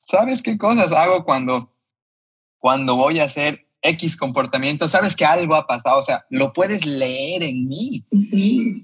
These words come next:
Speaker 1: Entonces, creo yo, y es una tarea igual que doy a algunas personas, es preguntarle a tu familia en qué te ven bueno, ¿no? Haciendo, cuando alguien está perdido, ¿no? Porque ellos te pueden decir, "Pucha, realmente eres bueno comunicando,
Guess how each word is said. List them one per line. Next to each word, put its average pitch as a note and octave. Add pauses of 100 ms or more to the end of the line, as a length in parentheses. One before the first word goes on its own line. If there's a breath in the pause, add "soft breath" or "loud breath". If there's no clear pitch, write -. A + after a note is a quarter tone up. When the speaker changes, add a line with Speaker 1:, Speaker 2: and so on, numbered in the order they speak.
Speaker 1:
Entonces, D#3+
creo F#3
yo, D3
y C#3
es C#3+
una D#3
tarea C3
igual B2
que B2
doy A#2
a A2+
algunas A#2
personas, A2+
es A#2+ (380 soft breath)
preguntarle D3
a D#3+
tu C#3
familia B2+
en B2
qué B2+
te B2+
ven A#2
bueno, A2
¿no? A2+
Haciendo, A2+
cuando A2
alguien A#2
está A2
perdido, A2+
¿no? D3+ (540)
Porque C3+
ellos G#3+
te E3+
pueden C#3+
decir, D#3+
"Pucha, F3 (140)
realmente D#3+ (200)
eres F#3
bueno D3
comunicando, D3